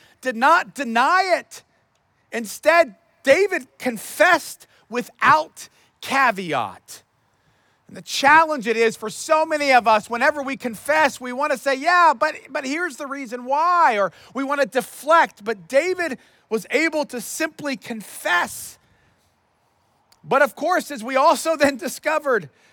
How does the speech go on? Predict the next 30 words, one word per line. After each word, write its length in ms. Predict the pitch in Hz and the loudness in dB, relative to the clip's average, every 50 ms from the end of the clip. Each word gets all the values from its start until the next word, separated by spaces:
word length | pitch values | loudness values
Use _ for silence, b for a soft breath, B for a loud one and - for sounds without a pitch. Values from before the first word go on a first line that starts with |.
| b b b b | b b b b
that 160 | 233 226 - | -4 -2 0
just 220 | 302 349 311 - | 0 0 0 -2
because 380 | - 311 233 - 285 294 247 220 | -4 -10 -4 0 0 0 0 -2
we 140 | 247 262 196 | -6 -8 -8
confess, 800 | - 254 220 180 - - - 285 302 320 311 285 - - - - b b b b | -8 -12 -12 -12 -14 -4 0 2 2 4 2 0 -4 -8 -18 -20 b b b b
just 280 | - 311 302 - - | 0 0 0 0 -2
because 320 | 302 277 - 285 285 220 247 | -14 -8 -4 -4 -4 -4 -4
we're 100 | 262 240 | -6 -6
forgiven, 580 | - - 220 185 - 285 302 311 269 277 254 | -6 -8 -10 -6 -4 -2 -2 0 0 0 0
it 100 | 254 202 190 | -2 -2 0
doesn't 320 | 294 330 269 330 339 311 | 0 0 0 0 -4 -10
mean 400 | 247 269 294 302 285 254 220 190 b b b | -8 -8 -8 -6 -6 -8 -8 -10 b b b
that 160 | b 233 233 | b -6 -4
there 200 | - 262 254 247 | 0 0 2 4
aren't 260 | 254 285 294 277 - 208 | 4 4 2 2 0 -4
longer-term 680 | 226 262 294 311 311 277 285 247 - - 247 262 247 196 | -4 -2 -2 -2 -2 -4 -6 -8 -6 -6 -6 -6 -6 -4
consequences 880 | - - 294 302 277 - - 269 - - 254 247 190 - 233 220 175 | 0 2 2 2 0 -2 -10 -18 -14 -10 -10 -10 -10 -8 -10 -10 -10
for 200 | - 233 233 226 | -8 -4 -2 0
our 100 | 220 214 | 2 0
brokenness. 800 | 190 170 220 277 294 247 - 277 254 233 226 214 190 - - - b b b b b b b | 0 0 -2 -2 -2 -2 -6 -12 -12 -8 -6 -8 -8 -8 -12 -20 b b b b b b b
And 120 | 202 220 | -8 -6
we 80 | 247 247 | -6 -6
begin 280 | 233 240 190 285 302 285 | -6 -4 -4 -4 -4 -4
to 60 | 302 | -4
discover 540 | 233 247 247 - - - 294 311 294 294 277 | -6 -6 -8 -6 0 2 2 2 4 2 0
in 80 | 262 233 | 0 0
the 100 | 233 226 | 0 0
life 380 | 220 240 285 302 302 208 - | 2 4 4 4 2 0 -4
of 160 | 240 190 160 | -8 -8 -4
David 580 | - 247 254 294 302 285 226 226 208 165 131 110 | -2 -2 0 0 -2 -4 -4 -2 -4 -4 -6 -10